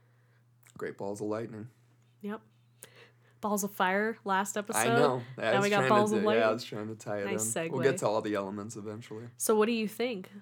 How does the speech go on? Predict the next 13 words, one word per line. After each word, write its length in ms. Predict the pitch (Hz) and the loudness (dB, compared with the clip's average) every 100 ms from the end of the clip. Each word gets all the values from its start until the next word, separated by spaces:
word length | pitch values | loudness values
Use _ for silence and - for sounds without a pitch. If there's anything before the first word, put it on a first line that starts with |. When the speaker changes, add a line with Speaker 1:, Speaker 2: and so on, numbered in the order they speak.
| - _ _ _ _ _ _ _ - | -20 _ _ _ _ _ _ _ -4
Speaker 2:
What 100 | 226 | 0
do 60 | |
you 80 | 233 | 0
think 240 | 233 214 | 0 2
Speaker 1:
I 120 | 156 156 | 8 10
Speaker 2:
about 140 | 185 | 8
this? 80 | 180 | 8
Speaker 1:
think 180 | 196 165 | 6 8
this 180 | 147 143 | 8 8
was 160 | 147 113 | 4 2
a 120 | 117 | 0
great 420 | 107 107 113 135 | 2 2 2 2
one. 460 | 113 101 92 101 | -2 -4 -4 -6